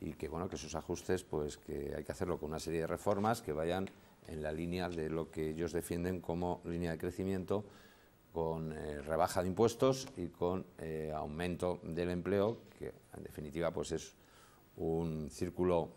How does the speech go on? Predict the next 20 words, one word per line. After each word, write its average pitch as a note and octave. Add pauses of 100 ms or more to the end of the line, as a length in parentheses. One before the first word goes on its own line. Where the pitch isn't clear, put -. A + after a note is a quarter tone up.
(120)
virtuoso F#2+
que D2+
consigue, D2+ (220)
al D#2
haber E2
más E2+
empleo, E2+ (140)
que -
haya E2+
más E2
impuestos G#2
o D#2+
se -
recaude E2+
más E2
impuestos F2+
y F2
se D#2
puedan D2
bajar. -